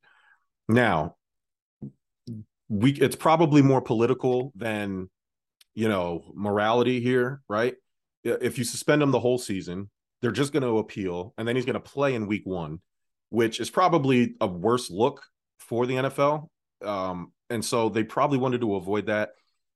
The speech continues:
You know, they got the money out of him. They figure eleven games is enough, and it's really twelve because the bye week's in there. Uh, uh, but due to the new C B A, he's actually allowed to come back to the team week six in practice. So it's not like he's gonna be completely rusty.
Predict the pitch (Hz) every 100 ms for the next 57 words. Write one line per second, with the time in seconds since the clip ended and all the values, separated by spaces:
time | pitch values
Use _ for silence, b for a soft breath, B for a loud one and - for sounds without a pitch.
0 | - 107 101 92 107 139 139 113 110 110
1 | 104 104 101 101 95 _ _ _ - 104
2 | 190 139 123 113 110 107 110 104 98 98
3 | 95 95 107 104 127 123 120 110 101 95
4 | 101 107 92 80 95 98 92 90 92 92
5 | 90 92 - _ _ - 87 87 82 80
6 | 76 - 95 87 80 101 82 113 113 113
7 | 104 107 107 - 110 101 98 98 98 104
8 | 95 104 - 107 98 98 95 101 95 101
9 | 98 - 87 87 - 113 104 90 95 -
10 | 113 95 90 82 98 90 - 82 - 90
11 | 82 87 - 113 98 98 92 101 90 90
12 | 85 - 98 87 90 92 - 90 92